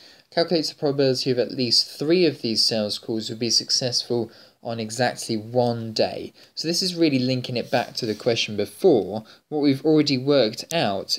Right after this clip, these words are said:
is the probability of at least three successful, um, sales calls on, uh, on any given day. But now what we want to do is take five different days and find the probability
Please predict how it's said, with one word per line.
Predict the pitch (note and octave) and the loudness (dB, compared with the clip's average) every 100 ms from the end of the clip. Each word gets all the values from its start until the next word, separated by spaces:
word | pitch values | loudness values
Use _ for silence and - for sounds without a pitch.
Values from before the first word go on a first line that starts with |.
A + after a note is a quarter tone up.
| - | -2
is | C3 A#2+ | 0 0
the | - | 0
probability | B2 C3+ A#2+ A#2 A2+ A#2+ | -2 -2 2 2 2 -2
of | G#2+ | 0
at | |
least | A2+ B2 C#3 B2+ - | 0 2 2 2 -2
three | - - C3+ C3 A#2 | -6 -8 0 0 2
successful, | A#2 A2 - A2+ - A2 G#2 - - _ | -2 -2 -2 -2 -4 -4 -6 -8 -20 _
um, | - G#2+ G#2 G2+ | -6 -4 -4 -2
sales | - - A#2+ A2 | -2 0 0 -2
calls | - A2+ G#2+ | -2 -4 -4
on, | G#2+ G2+ G2+ | -6 -8 -8
uh, | - G#2 - | -6 -8 -6
on | G#2 G#2+ | -6 -4
any | G#2+ G#2+ | -2 -2
given | A2+ F#2+ G2 | -2 -4 -2
day. | D3 C3+ G#2+ G#2 - - | 0 2 2 -2 -10 -14
But | - | -4
now | C3+ | 0
what | C3+ G#2+ | 2 2
we | A#2 | 0
want | A2+ F#2+ | -2 -6
to | - | -4
do | A2 | -2
is | G#2+ - | -2 -4
take | - A#2 - | -4 -4 -4
five | - - D3 D3 C3+ | -10 -4 0 0 0
different | B2+ - A2 A2 | -2 -4 -10 -4
days | D#3 C#3 G#2 G2+ - - - | 0 0 0 -4 -10 -18 -12
and | G#2+ | -12
find | - B2+ B2 | -6 -2 -2
the | A2+ | -4
probability | - A#2+ A2+ A2 G#2+ A2+ G#2 | -2 0 2 0 0 -4 -4